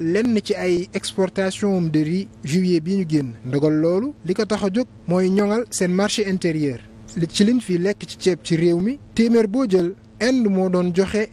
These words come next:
fanweer ak ñaar yi. Ndogal boobu nu jël dina am njeexital bu baax ci njënd ak njaayum ceeb fii ci réew mi,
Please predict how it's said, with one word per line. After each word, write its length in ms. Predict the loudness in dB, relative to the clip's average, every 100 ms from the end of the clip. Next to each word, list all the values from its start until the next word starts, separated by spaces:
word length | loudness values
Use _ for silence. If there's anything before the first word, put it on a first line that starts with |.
| -8
fanweer 500 | 0 2 4 2 -2
ak 140 | -6 -4
ñaar 300 | 0 0 -2
yi. 120 | -4 -12 -18 -10 -2
Ndogal 320 | 2 4 2
boobu 300 | 2 2 2
nu 80 | 2
jël 200 | 2 2 -2 -18 -6
dina 180 | -2 0
am 160 | 2 2
njeexital 440 | 2 0 -2 -2
bu 100 | -2
baax 340 | 0 0 -2 -4
ci 120 | 0
njënd 320 | 2 2 0 -6
ak 180 | -10 -4
njaayum 500 | 0 2 2 0 -2
ceeb 240 | 0 -2 -2 -10 -10
fii 200 | -2 -2
ci 120 | 0
réew 220 | 2 2
mi, 220 | 2 -2